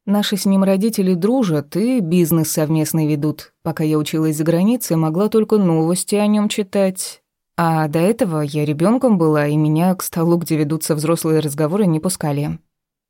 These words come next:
«И чего ты хочешь?» «С тобой уехать».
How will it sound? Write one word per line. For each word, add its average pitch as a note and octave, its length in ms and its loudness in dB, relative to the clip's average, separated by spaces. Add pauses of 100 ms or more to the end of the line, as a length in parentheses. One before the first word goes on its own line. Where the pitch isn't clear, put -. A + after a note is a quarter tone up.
(200)
«И D#3+ 160 -2
чего D#3 240 0
ты D#3+ 100 -4
хочешь?» D3+ 600 -4 (500)
«С - 320 -14
тобой D#3 440 0
уехать». E3 640 -2